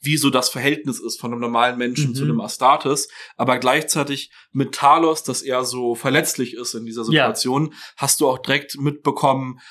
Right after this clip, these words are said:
Speaker 1: äh, die sind auch trotzdem nicht ohne Makel. Und das ist
Speaker 2: Mhm.
Speaker 1: irgendwie, das sind auch nicht so diese Supersoldaten, die jetzt einfach reingehen und alles machen und die nichts
Speaker 2: Ja.
Speaker 1: berührt, sondern du hast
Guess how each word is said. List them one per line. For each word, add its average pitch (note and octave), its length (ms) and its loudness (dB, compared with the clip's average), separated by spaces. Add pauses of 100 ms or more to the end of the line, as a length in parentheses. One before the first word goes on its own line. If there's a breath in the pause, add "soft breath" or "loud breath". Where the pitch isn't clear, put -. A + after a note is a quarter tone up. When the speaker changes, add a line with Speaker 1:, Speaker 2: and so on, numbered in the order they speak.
(160 loud breath)
Speaker 1:
äh, B2 180 2
die B2+ 120 -10
sind D3 260 -4
auch C3 180 -2
trotzdem D3 400 -2
nicht C3 220 -4
ohne C#3 160 2
Makel. B2+ 480 2
Und G#2+ 100 -6
das A#2 140 -6
ist B2 100 -4
Speaker 2:
Mhm. D3+ 100 2
Speaker 1:
irgendwie, C#3 340 0 (160 loud breath)
das B2 120 -2
sind D#3+ 140 -2
auch B2 100 -2
nicht D3 240 0
so C#3 140 0
diese A#2+ 560 0 (240 loud breath)
Supersoldaten, C#3+ 1000 2
die C3 80 -8
jetzt C3+ 140 -2
einfach B2 320 -6
reingehen C3+ 440 0
und B2+ 100 -6
alles B2+ 300 -2
machen C#3+ 320 0
und B2+ 120 -6
die B2+ 80 0
nichts B2+ 300 -4
Speaker 2:
Ja. C#3 180 4
Speaker 1:
berührt, E3 200 4
sondern B2+ 240 -4
du B2 100 -4
hast - 260 -2